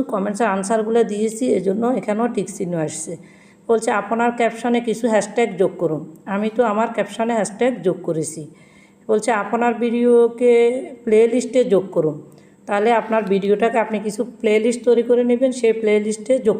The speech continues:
করবেন। আমি আমার ভিডিওটাকে প্লে লিস্টে যোগ করছি, সেই জন্য এটা ওকে দিছে। ক্যাপশন উন্নতকরণ, অর্থাৎ দশ থেকে চারশো অক্ষরের মধ্যে একটি ক্যাপশন লিখুন, সেটাও আমার ওকে আছে। আপনার রিলে একটি ক্যাপশন লিখুন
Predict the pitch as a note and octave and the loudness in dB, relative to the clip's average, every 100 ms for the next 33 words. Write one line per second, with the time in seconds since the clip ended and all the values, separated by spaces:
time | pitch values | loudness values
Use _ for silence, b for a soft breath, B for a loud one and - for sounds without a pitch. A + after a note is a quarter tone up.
0 | G3+ D3+ F3 G#3 A3 A3+ A3 G#3+ A3 G#3 | -2 -6 -6 -4 -2 0 0 0 -2 0
1 | G#3 A3 C4+ C#4+ G#3+ G3+ A3 A3 - D4+ | -2 0 0 0 -2 0 -2 -2 -2 -2
2 | B B B F3 F#3+ G3 F3+ - F3 G#3 | B B B -2 -2 0 -4 -4 -2 0
3 | G3+ A3+ A3+ A#3 B3 G#3 F3 D#3+ - D#3+ | 0 0 0 0 -2 -2 -4 -4 -8 -14
4 | B B B B - A3+ A3 - C4 B3 | B B B B -2 -2 -2 -4 0 2
5 | G#3+ G3 G3 F3 F3+ D#3+ D#3+ - G#3 G#3 | 2 0 0 -2 0 -2 -4 -4 -4 -4
6 | - A#3 A#3+ - - - D#3+ G#3+ G#3 G#3 | -2 -2 -2 -10 -20 -10 0 0 0 -2
7 | B3+ B3 C#4 C#4 G3 F#3+ - A#3 A#3 A#3+ | -2 0 -2 0 -4 -2 -2 -4 -2 -2
8 | A#3 A3 A3+ G3 - A#3+ F#3+ E3+ - B3+ | -2 -2 0 0 -2 -4 -4 -4 -4 -2
9 | D#4 B B B B G3+ G3 F#3+ E3 - | -2 B B B B -2 0 0 -2 0
10 | A3+ A3 A#3 A3+ D4 - - G3+ F#3+ E3 | 0 2 2 2 0 -2 -6 -4 0 0
11 | D3+ - E3 - B B B G3 G#3 A#3 | -2 -8 -12 -14 B B B -6 -2 0
12 | A3+ G#3 A#3 B3 A#3+ A#3+ C4 B3+ G#3+ F#3+ | 0 0 0 2 0 -2 -4 -4 -2 -4
13 | F#3+ - A#3 G#3+ D#3+ - D#3+ | -4 -4 -4 -2 -6 -6 -10